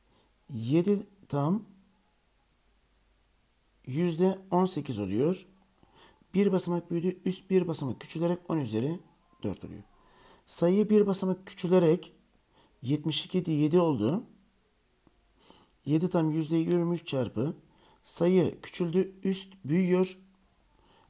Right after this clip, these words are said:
Eksi beşi büyütürsem eksi dört. Negatiflerde lütfen dikkat edelim. Sayımızı bir ile on arasına girecek şekilde altı tamlı yazıyorum.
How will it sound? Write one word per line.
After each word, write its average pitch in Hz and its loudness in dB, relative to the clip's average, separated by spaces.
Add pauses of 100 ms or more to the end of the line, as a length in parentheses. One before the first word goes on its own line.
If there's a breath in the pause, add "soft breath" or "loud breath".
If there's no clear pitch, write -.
(120)
Eksi 156 -2
beşi 165 -2
büyütürsem 160 -2 (180)
eksi 131 -4
dört. - -8
Negatiflerde 147 -4
lütfen 143 -6
dikkat 90 -10
edelim. 78 -8 (1120 soft breath)
Sayımızı 175 2 (1600 soft breath)
bir 165 6
ile 202 4
on 196 4
arasına 185 2 (420)
girecek 175 2
şekilde 165 -4 (100)
altı 165 2
tamlı 175 2
yazıyorum. 104 2